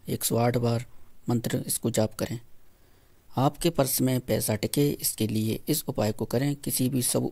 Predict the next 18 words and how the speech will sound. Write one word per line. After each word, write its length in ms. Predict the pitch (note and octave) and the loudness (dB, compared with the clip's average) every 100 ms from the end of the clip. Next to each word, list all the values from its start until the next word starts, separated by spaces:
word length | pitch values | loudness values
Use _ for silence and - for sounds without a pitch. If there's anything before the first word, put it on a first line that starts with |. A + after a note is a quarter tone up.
| - | -4
मुहूर्त 440 | D3+ A2+ A2+ A#2+ - | -2 0 2 0 -2
अथवा 320 | - - B2 A#2+ | -4 0 0 0
अक्षय 340 | - - C#3+ | -4 -2 -2
तृतीया 440 | - - B2 B2 | 0 -2 0 2
या 180 | A#2+ A#2 | 2 0
फिर 220 | - A#2 - - - - | 0 -4 -4 -16 -20 -2
पूर्णिमा 400 | C3 C3+ C3+ C3 | 2 4 4 4
या 120 | B2 A#2 | 4 2
दिवाली 480 | C3 B2+ C3 B2+ | 4 4 2 0
या 60 | A#2+ | -2
किसी 340 | - - E3+ | -2 0 2
अन्य 220 | C3+ B2 A#2+ | 4 2 0
शुभ 180 | - | 0
मुहूर्त 380 | A#2 A2 B2 B2 | 2 2 2 2
में 220 | A2 A2+ | 0 0
सुबह 220 | A#2+ A#2 A2 | -2 -2 0
जल्दी 280 | G#2 A2 | 2 2
उठें। 280 | C3 B2 C#3 | 0 0 -4